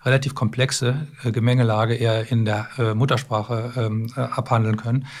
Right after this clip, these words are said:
Und da hat's schon wirklich sehr geholfen, dass man halt solche Transaktionen auch, ähm, in Englisch oder in Französisch verhandeln kann. Und dass man auch ein bisschen kulturelles Gespür hat, weil man hat ja immer doch wieder mit unterschiedlichen Leuten zu tun.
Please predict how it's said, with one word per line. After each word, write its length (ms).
Und 100
da 60
hat's 140
schon 160
wirklich 260
sehr 160
geholfen, 540
dass 160
man 120
halt 420
solche 300
Transaktionen 680
auch, 480
ähm, 360
in 120
Englisch 220
oder 100
in 100
Französisch 540
verhandeln 400
kann. 240
Und 320
dass 200
man 140
auch 300
ein 260
bisschen 400
kulturelles 500
Gespür 400
hat, 140
weil 100
man 160
hat 140
ja 80
immer 260
doch 220
wieder 220
mit 200
unterschiedlichen 720
Leuten 280
zu 120
tun. 340